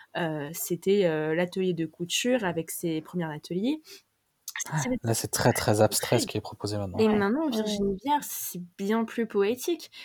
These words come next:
Speaker 1: Moi, j'ai eu du mal à comprendre pourquoi il y avait un cheval sur le défilé, euh, avec, euh, comment elle s'appelle, la dame de Monaco ?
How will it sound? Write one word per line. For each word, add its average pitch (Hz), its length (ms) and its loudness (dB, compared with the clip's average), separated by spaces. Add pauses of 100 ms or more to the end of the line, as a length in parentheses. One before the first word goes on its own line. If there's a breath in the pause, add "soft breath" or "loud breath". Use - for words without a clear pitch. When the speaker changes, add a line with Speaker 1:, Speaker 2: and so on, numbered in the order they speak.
(180 loud breath)
Speaker 1:
Moi, 254 160 4
j'ai 226 140 4
eu - 20 4
du 190 160 2
mal 226 120 4
à 202 80 4
comprendre 277 440 2
pourquoi - 220 2
il 247 60 2
y 214 60 4
avait 190 140 2
un 220 140 0
cheval 214 420 2
sur 233 160 -4
le 208 60 0
défilé, 214 680 2
euh, 180 260 2 (420 loud breath)
avec, 208 420 0
euh, 196 120 2
comment 196 260 0
elle 190 60 0
s'appelle, 196 300 -4
la 202 100 2
dame 175 220 2
de 170 100 0
Monaco ? 170 500 -2